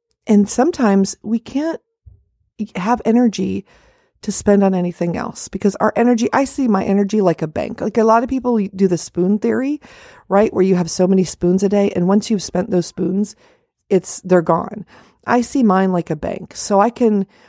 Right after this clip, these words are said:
rest up for several days if I know I'm gonna do something and bank my energy. But once it's spent,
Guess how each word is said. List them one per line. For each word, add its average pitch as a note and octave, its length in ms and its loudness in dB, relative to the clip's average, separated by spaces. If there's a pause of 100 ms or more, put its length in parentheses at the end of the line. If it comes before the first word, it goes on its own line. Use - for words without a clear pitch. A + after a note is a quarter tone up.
(160)
rest F#3+ 420 0
up A3+ 240 0
for - 180 -8
several F#3 380 0
days F3+ 320 2
if F3 100 -6
I D#3+ 100 0
know D#3+ 180 -2
I'm E3+ 120 -2
gonna E3+ 220 0
do D3+ 160 -2
something G3+ 480 0 (340)
and D#3 220 -2 (140)
bank D#3 340 -2
my E3 180 -2
energy. G3+ 640 -2 (1400)
But F#3+ 160 0
once G3 400 2
it's - 240 0
spent, - 640 0